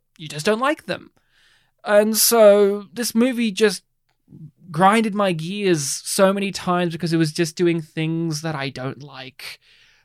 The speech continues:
such as, um, you know, <sighs> the whole kind of, <sighs> I'm trying to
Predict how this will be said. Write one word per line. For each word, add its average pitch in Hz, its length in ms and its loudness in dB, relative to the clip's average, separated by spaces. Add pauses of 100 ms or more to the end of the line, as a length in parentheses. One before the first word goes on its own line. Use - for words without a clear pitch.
such 175 380 -2
as, 156 300 2
um, 139 500 2 (1160)
you 165 120 -8
know, 123 280 -6 (200)
<sighs> - 420 -16
the 151 100 -10
whole 170 600 2
kind 151 420 -4
of, 131 440 -8 (1040)
<sighs> 156 80 -14 (1200)
I'm 180 480 -8
trying 262 420 -2
to - 80 -20